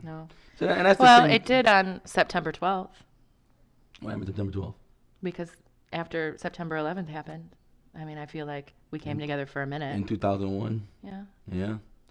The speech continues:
Speaker 2: I mean,
Speaker 1: No?
Speaker 2: did, I mean, yeah, I guess.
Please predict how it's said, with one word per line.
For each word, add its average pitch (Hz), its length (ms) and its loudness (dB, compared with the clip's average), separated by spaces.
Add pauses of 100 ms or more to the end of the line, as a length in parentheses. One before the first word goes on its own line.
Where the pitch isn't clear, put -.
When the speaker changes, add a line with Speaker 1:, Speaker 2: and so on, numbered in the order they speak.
(520)
Speaker 2:
I 110 80 -6
mean, 110 600 0
Speaker 1:
No? 180 260 2
Speaker 2:
did, 226 100 -14 (360)
I 330 60 -2
mean, 381 380 2
yeah, 392 120 2
I 392 80 -2
guess. 208 280 -2